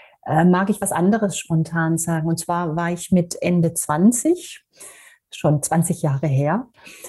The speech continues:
äh, war ich in der Firma. Ich war, äh, super gut von der Stelle her, von der Position, mein Umfeld, alles klasse, wirklich gut. Aber mir ging's wie dir. Mein Herz hat gesagt, „Das stimmt nicht, es stimmt nicht.“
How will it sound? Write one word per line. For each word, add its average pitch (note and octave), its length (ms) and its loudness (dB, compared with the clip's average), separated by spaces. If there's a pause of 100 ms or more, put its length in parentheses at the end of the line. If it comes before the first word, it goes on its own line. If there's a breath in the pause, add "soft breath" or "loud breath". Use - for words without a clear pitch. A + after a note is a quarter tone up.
(200 loud breath)
äh, F#3 60 2
war F#3 440 2
ich G#3 120 0
in F3 100 2
der D#3+ 120 2
Firma. A3+ 720 2
Ich F3 200 -4
war, F3 300 -2
äh, C#3+ 180 2
super A3 340 -2
gut G#3 220 0
von B3 180 4
der C4 80 4
Stelle F#3+ 420 0
her, F#3 220 -4
von A3 200 0
der A3+ 60 0
Position, F#3+ 960 0
mein G#3+ 180 4
Umfeld, F#3+ 580 0
alles F4 380 -2
klasse, A#3+ 440 -2
wirklich A#3 420 -2
gut. B3+ 380 4 (460 loud breath)
Aber G3 140 4
mir G3+ 120 8
ging's A3+ 400 2
wie A3 120 -2
dir. A3+ 280 0
Mein F#3+ 240 4
Herz F#3+ 300 -4
hat G3+ 180 -4
gesagt, F#3+ 460 -2
„Das F#3 100 -6
stimmt - 640 2
nicht, C#3+ 280 -4
es F3+ 140 -2 (160)
stimmt G3 500 2
nicht.“ C#3 220 -2